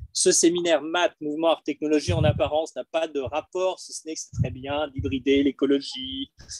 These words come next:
on fait une nouvelle télé. Non, il ne s'agit pas de ça. Il s'est ja-, il s'est jamais agi de ça au Black Mountain College dans les années, à partir des années trente. Il s'est jamais s'agi de ça au Monte Veritas. Il s'est jamais agi de ça chez Francesco Varela.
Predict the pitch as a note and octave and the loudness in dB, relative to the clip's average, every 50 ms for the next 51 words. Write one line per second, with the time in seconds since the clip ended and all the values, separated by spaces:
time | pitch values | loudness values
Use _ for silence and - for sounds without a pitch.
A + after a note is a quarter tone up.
0 | - - - - - - - - - - - - - - C#3+ - - - - D#3+ | -14 -10 -6 -4 0 2 4 4 4 4 4 4 4 4 4 4 4 4 4 4
1 | D#3+ D3+ - D#3+ D3 C#3 - - - D#3 C#3 - - - - D#3+ F3+ F#3+ - - | 4 4 6 4 4 4 2 2 2 0 0 0 -2 0 2 2 4 4 4 4
2 | - - - - - - - - G3 G#3+ - - - - - - - - G#3+ A3 | 2 2 0 -2 -4 -4 -2 -2 -2 -2 -2 -4 -10 -8 -8 -6 -2 2 2 2
3 | A3 A3+ G#3+ F#3+ E3 D3 E4 - - - - E3 D3+ D3+ - _ _ - - - | 2 2 0 0 -2 -2 -6 -10 -10 -4 -2 -2 -4 -4 -6 _ _ -20 -8 -8
4 | D3 D#3+ D#3 D3+ C3+ _ C#3 C#3+ - - C#3 C#3 B2+ - C#3+ C3+ C#3+ C#3+ C#3+ C#3 | -6 -2 -2 -2 -4 _ -10 -8 -4 -4 -4 -4 -4 -2 0 2 2 2 2 2
5 | C3 - C#3 B2 B2 B2+ B2+ C3 C3+ B2+ C#3 C#3+ C3+ - _ - - - D3 D#3+ | 0 -2 -6 -6 -4 -6 -6 -6 -6 -4 -2 -4 -4 -4 _ -10 -6 0 0 2
6 | - - - - - F3 D#3 D3+ D3 C#3 C#3 C3+ C3+ C3 - - - E3 E3 F3 | 4 4 0 2 2 0 2 2 2 -2 -2 -4 -6 -6 -8 -6 -2 0 0 0
7 | F#3+ - - - - - B2+ B2 D3 D#3+ F3 F#3+ - - - - - C3+ C#3 D3 | 0 -2 -4 -8 -8 -8 -6 -2 -2 0 2 2 2 2 0 -6 -4 -4 -4 -4
8 | - - - - - - - C3+ - - - C3 B2+ B2+ A#2+ B2+ A#2 - D#3 D#3+ | -6 -2 0 2 0 0 -2 -8 -10 -10 -12 -6 -6 -4 -4 -4 0 4 6 6
9 | F#3+ - - - - - _ - D#3 - D3+ C#3 C3+ - G3 G3+ G#3 G3 G3 F#3 | 6 4 0 -10 -16 -18 _ -2 0 2 2 2 2 4 2 4 6 6 6 4
10 | D3 D3 D#3 D3 - - - E3+ D#3+ D#3 - C#3 A#2+ - C#3 - - C3 - - | 4 0 -4 -8 -6 -2 0 0 0 0 -2 -8 -12 -12 -14 -12 -12 -14 -10 -6
11 | D3+ C3 B2 A#2+ A#2 - B2+ C3+ E3 G3+ A3+ | -4 -4 -2 -2 -2 -2 -2 0 2 0 0